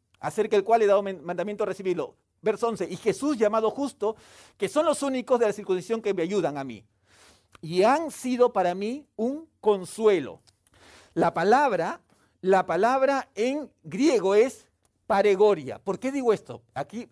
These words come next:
algo, eh, de esta palabra conocéis alguna, vosotros. Para en griego es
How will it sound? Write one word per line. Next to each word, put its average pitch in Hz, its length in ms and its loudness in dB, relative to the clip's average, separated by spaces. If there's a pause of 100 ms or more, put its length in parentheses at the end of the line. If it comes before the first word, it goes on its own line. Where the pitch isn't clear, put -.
algo, 196 340 2
eh, 160 420 -4 (380)
de 214 120 2
esta 247 180 0
palabra 226 340 2
conocéis 185 440 -6
alguna, 151 440 -4 (180)
vosotros. - 560 -14 (280)
Para 269 420 2
en 185 180 -6
griego 208 560 0
es 233 340 0